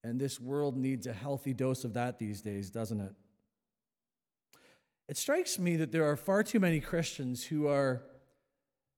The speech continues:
spending their entire Christian life, you know, they get saved, and then they spend their entire Christian life just sitting on their hands, waiting, either for their death or for the Lord's return.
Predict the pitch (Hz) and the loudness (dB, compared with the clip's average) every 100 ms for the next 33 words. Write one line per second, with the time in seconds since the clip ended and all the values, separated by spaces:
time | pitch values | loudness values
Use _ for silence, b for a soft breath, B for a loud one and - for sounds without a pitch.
0 | _ _ _ _ _ - - 190 220 262 | _ _ _ _ _ -8 0 4 6 8
1 | 214 185 160 - 165 180 160 180 151 - | 8 6 4 2 2 2 2 -2 -4 -4
2 | 143 120 107 107 - - - 127 147 143 | -2 -2 -4 -6 -10 -18 -10 -6 -4 -4
3 | 135 - - 147 165 220 240 - _ _ | -6 -6 -4 -2 -2 -2 -6 -14 _ _
4 | _ _ _ _ 143 147 151 143 - 180 | _ _ _ _ -6 -4 -2 -4 -4 -4
5 | 165 143 131 - 170 190 - 185 - 185 | -2 -2 -4 -4 -2 -2 -4 -8 -6 -4
6 | 135 117 117 117 - b b _ 156 147 | -4 -4 -6 -8 -18 b b _ -8 -8
7 | - - 151 160 143 135 120 117 95 82 | -6 -4 -2 0 0 0 -2 -4 -6 -10
8 | - - _ _ _ _ _ _ _ _ | -14 -18 _ _ _ _ _ _ _ _
9 | 120 123 113 90 90 _ _ _ _ _ | -4 -2 -2 -6 -16 _ _ _ _ _
10 | _ - 120 131 131 - 120 135 143 117 | _ -4 0 0 0 -2 0 0 0 0
11 | 135 156 135 120 120 117 117 117 113 110 | 0 0 -2 -4 -4 -2 0 0 -4 -6
12 | 110 92 | -8 -10